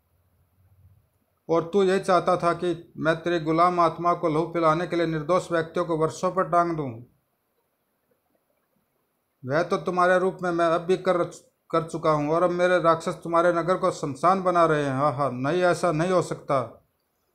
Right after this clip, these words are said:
और तुम्हारी प्रजा मेरे राक्षसों का मुकाबला नहीं कर सकती, क्योंकि जब तक मैं जीवित हूँ वे नहीं मर सकते,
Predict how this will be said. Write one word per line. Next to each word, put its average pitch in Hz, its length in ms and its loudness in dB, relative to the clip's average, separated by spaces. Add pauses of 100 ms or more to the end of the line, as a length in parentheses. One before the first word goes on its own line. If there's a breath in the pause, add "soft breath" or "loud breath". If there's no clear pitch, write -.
(200)
और 170 180 0
तुम्हारी 175 340 2
प्रजा 190 380 0
मेरे 190 240 2
राक्षसों 175 520 0
का 190 120 2
मुकाबला 180 480 2
नहीं 170 200 0
कर 175 100 -2
सकती, 156 360 -6
क्योंकि 170 300 -2
जब 156 180 -2
तक 196 300 -4
मैं 175 180 -2
जीवित 165 280 -2
हूँ 139 260 -10
वे 143 380 -4
नहीं 139 240 -2
मर 170 140 2
सकते, - 540 -8